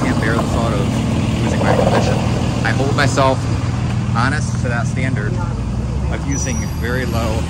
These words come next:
muscular effort when I'm rolling with them. And that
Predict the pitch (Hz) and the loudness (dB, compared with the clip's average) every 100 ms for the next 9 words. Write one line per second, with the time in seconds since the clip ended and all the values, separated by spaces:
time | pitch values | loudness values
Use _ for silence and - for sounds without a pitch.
0 | - - - 104 101 98 - 202 - - | -2 -2 -2 -2 -2 -2 -2 -2 -2 -2
1 | - - - - - - - - - - | -2 -2 -2 -2 -2 -2 -2 -2 -2 -2
2 | - - - - - - - - - - | -2 0 0 0 2 2 2 0 0 0
3 | - - - 127 127 127 | -2 0 2 4 4 4